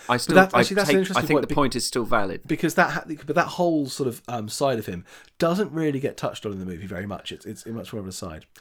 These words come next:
Speaker 2: Anywho,
Speaker 1: No.
Speaker 2: so we find him, um, well, we start with Robert Sean Leonard, essentially,
Speaker 1: Mm-hmm.
Speaker 2: as a newly, freshly minted prison guard going
Speaker 1: Yeah.
Speaker 2: to Leavenworth.
Speaker 1: Yeah.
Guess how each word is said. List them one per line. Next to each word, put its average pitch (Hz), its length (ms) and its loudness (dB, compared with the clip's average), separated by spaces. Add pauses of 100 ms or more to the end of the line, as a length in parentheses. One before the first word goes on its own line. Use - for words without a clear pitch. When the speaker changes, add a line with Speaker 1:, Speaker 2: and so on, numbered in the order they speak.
(460)
Speaker 2:
Anywho, 190 140 6
Speaker 1:
No. 98 220 0 (180)
Speaker 2:
so 156 220 4
we 160 100 6
find 180 300 2
him, 139 400 2 (140)
um, 113 420 -4 (180)
well, 147 140 4
we 151 80 6
start 190 320 4
with 131 140 -6
Robert 135 220 2
Sean 120 240 -4
Leonard, 104 360 -6 (240)
essentially, 107 480 -4
Speaker 1:
Mm-hmm. 101 160 -2 (340)
Speaker 2:
as 101 460 -6 (200)
a 104 120 -8
newly, 113 680 -4
freshly - 400 -4
minted 110 360 -6
prison 120 260 -2
guard 92 360 -8 (440)
going 117 240 2
Speaker 1:
Yeah. 107 80 -2
Speaker 2:
to 98 480 -4 (100)
Leavenworth. 104 640 -6 (580)
Speaker 1:
Yeah. 95 160 -2